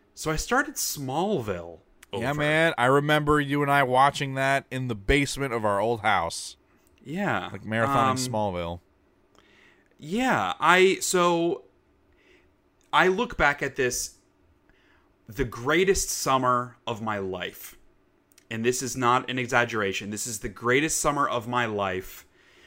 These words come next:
Speaker 1: I think it was between my sophomore and junior year of college. Uh, I borrowed basically every comic book that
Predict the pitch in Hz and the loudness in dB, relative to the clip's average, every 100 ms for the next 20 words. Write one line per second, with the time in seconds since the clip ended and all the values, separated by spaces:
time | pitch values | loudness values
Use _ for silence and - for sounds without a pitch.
0 | - - 120 - 240 262 180 185 185 - | -14 -10 -10 -6 -6 -6 2 2 2 -10
1 | _ 113 135 - - 127 127 127 123 107 | _ -6 -6 -6 -8 -6 -4 -4 -6 -6
2 | 107 107 101 101 - 123 127 139 170 160 | -4 -2 -4 -6 -4 0 -2 -2 -4 -2
3 | 135 127 104 117 123 120 117 104 104 104 | -2 -4 -4 -4 -2 -2 -2 -2 0 0
4 | 98 - - 101 90 85 87 - - - | 0 -6 -6 -4 -4 -10 -10 -10 -10 -14
5 | _ _ _ _ _ _ 107 101 95 92 | _ _ _ _ _ _ -6 -6 -6 -8
6 | 90 _ _ _ _ _ _ _ _ 117 | -10 _ _ _ _ _ _ _ _ -2
7 | 113 110 101 127 135 123 107 101 101 101 | 0 -2 2 4 6 6 4 0 -2 -8
8 | _ _ _ _ _ _ - 101 147 151 | _ _ _ _ _ _ -20 -2 0 0
9 | - 135 120 - - 151 139 156 139 135 | -4 -6 -6 -4 2 4 4 -2 0 -2
10 | 135 127 110 95 - - _ _ _ 104 | -2 -4 -4 -4 -6 -20 _ _ _ 0
11 | 104 98 | 2 2